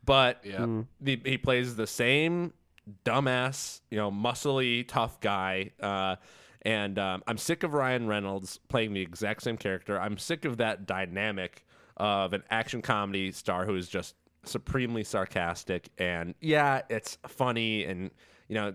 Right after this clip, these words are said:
Speaker 1: it's cute the first time. Deadpool was great, but you don't need that same energy in every single action comedy.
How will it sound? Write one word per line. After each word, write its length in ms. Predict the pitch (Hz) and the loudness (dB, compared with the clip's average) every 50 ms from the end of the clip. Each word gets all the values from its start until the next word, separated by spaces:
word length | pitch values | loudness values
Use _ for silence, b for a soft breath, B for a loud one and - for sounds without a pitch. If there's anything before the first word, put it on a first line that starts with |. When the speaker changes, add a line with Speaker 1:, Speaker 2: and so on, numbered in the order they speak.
| - - | -4 -4
Speaker 1:
it's 200 | 120 113 - - - _ _ _ | -4 -4 -4 -10 -16 _ _ _
cute 260 | - - 147 135 135 - - | -2 0 0 0 0 -2 -4
the 100 | 107 95 | -6 -4
first 360 | - - 95 95 92 - - | -2 -2 -2 -2 -4 -6 -6
time. 280 | - 110 98 98 98 92 | -2 -2 0 0 0 2
Deadpool 540 | - 143 143 - - 170 165 151 139 127 | 2 2 2 4 2 4 4 4 4 4
was 160 | 117 110 107 113 | 2 0 -2 -4
great, 480 | - - 87 92 90 87 90 - - B B B B B B B | -6 -4 -2 0 0 0 0 -2 -4 B B B B B B B
but 100 | - 147 | 2 4
you 60 | 147 | 6
don't 200 | 175 185 165 123 | 6 6 6 4
need 240 | 131 131 120 120 110 | 2 0 0 2 2
that 240 | 117 113 104 - - | 2 2 2 0 -4
same 640 | - - 117 107 107 107 104 104 104 101 98 95 - _ _ _ _ _ _ _ _ - _ | -4 0 2 4 4 4 2 0 0 -2 -2 -4 -6 _ _ _ _ _ _ _ _ -2 _
energy 560 | 123 131 120 117 120 113 101 92 90 90 85 | 2 4 4 2 0 0 -2 -4 -4 -2 -4
in 100 | 87 90 - _ _ | -4 -6 -6 _ _
every 460 | - 117 120 104 107 110 107 107 101 92 | 0 0 0 0 0 0 0 0 -2 -2
single 800 | 95 - - - 120 107 101 101 95 98 92 92 87 82 - _ _ | -4 -4 -2 0 0 0 0 -2 -2 -2 -2 -2 -4 -6 -10 _ _
action 320 | 107 101 95 - - 90 78 | -2 -2 -2 -2 -6 -10 -8
comedy. 300 | - 95 85 80 - | -6 -6 -6 -6 -10